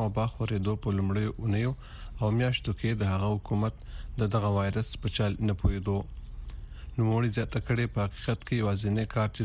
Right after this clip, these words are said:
زموږ ورته پام نه و، چې دغه وایرس ډېر په توندۍ سره د یو انسان نه بل ته لګي او خورېږي. داسې یو شمېر څیزونه دي چې موږ له یې زده کول پکار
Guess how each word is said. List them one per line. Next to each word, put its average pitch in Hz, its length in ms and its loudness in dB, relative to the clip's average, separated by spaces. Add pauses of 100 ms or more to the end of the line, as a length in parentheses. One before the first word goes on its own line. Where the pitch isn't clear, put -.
زموږ 104 240 2
ورته 107 280 0 (120)
پام 98 240 2
نه 110 80 2
و، 120 100 0 (440)
چې - 80 -2 (100)
دغه 113 220 2
وایرس 110 340 0 (240)
ډېر 113 140 2
په 120 200 -4
توندۍ 113 380 2
سره 110 200 0 (320)
د 113 140 4
یو 120 80 2 (120)
انسان 107 440 2
نه 101 80 2 (180)
بل 101 220 2
ته 104 140 2
لګي 107 240 0 (100)
او 107 60 2
خورېږي. 101 560 0 (680)
داسې 131 240 2 (180)
یو 135 80 2
شمېر 120 300 0
څیزونه 120 340 2
دي 117 180 2
چې - 200 -2
موږ 117 200 2
له 113 120 2
یې 110 120 2
زده 120 200 -2
کول 104 260 2
پکار 101 320 0